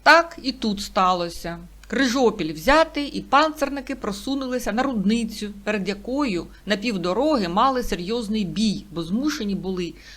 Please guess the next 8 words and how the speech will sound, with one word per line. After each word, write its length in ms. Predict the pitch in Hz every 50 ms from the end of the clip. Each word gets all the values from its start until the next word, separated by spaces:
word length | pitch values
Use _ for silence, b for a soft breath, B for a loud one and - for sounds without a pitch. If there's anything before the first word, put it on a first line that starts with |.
| B
моментами 600 | - 190 196 220 277 294 285 277 - 247 233 226 196
відступати. 800 | 214 202 - - - 226 196 - 202 185 170 165 - - - - b b b b
Біля 220 | - 208 226 247
самої 480 | - - 311 311 311 285 262 233 220 208
Рудниці, 600 | 196 196 175 175 240 302 320 302 - - 160 151 156 - -
дякуючи 600 | 165 196 277 277 262 - - 202 202 196 - 202
лише 300 | 214 233 220 - - 165
пильності, 760 | - - 277 311 320 311 247 165 165 170 - - - - -